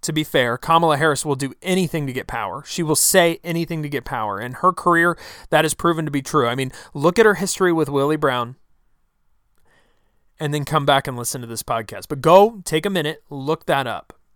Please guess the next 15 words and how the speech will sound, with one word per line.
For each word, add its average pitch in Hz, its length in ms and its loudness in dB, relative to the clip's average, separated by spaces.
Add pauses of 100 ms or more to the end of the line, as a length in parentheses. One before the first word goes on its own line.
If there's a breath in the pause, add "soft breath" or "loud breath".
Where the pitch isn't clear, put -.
(140)
That's 214 240 0
how 220 140 2
she 175 160 -2
got 160 160 6
into 135 160 -4
power. 170 520 -4 (1300)
She 165 220 -6
got 180 200 6
intimately 180 520 0
involved 147 340 6
with 131 140 -4
Willie 139 300 0
Brown 135 440 0
and 120 140 -6
then, 120 320 -8